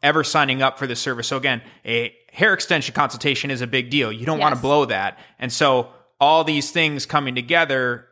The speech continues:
Speaker 1: again, really, I think, make us stand out as far as the capabilities and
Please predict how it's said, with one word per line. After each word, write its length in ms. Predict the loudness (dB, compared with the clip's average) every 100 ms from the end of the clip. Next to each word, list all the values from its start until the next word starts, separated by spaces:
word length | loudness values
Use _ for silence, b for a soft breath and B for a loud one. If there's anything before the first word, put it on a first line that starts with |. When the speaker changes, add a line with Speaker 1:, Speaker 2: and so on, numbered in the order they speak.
| -10
Speaker 1:
again, 400 | -2 -2 -2 -6
really, 440 | 0 2 2 -2 -6 _ _ _ -4
I 60 |
think, 160 | -2 0
make 240 | 0 0
us 400 | 2 0 0 -8 -10
stand 540 | -12 -8 -2 0 2 2
out 240 | 2 2
as 120 | -4
far 200 | 0 2
as 100 | 0
the 60 | -4
capabilities 800 | -4 -4 -2 0 2 0 -4 -6
and 360 | -4 -4 -6